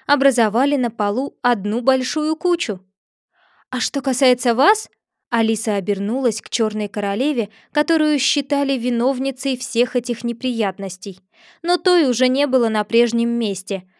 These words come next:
Она сократилась вдруг до размера маленькой куколки и весело бегала теперь по столу, пытаясь схватить конец своей собственной шали, которая волочилась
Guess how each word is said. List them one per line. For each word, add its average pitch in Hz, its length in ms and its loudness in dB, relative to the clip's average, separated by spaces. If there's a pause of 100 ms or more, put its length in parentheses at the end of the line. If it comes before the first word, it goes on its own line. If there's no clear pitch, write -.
(180)
Она 277 260 2
сократилась 240 920 -2
вдруг 220 360 -6
до 196 100 -2
размера 226 640 0 (240)
маленькой 320 600 2
куколки 202 680 -2 (200)
и 349 180 6
весело 294 480 4
бегала 226 460 2
теперь 240 340 -2
по 220 140 -4
столу, 233 500 -2 (220)
пытаясь 330 480 2
схватить 254 680 -2
конец 240 580 -2
своей 254 520 -2
собственной 247 760 -2
шали, 196 560 -2 (240)
которая 220 460 2
волочилась 208 760 -2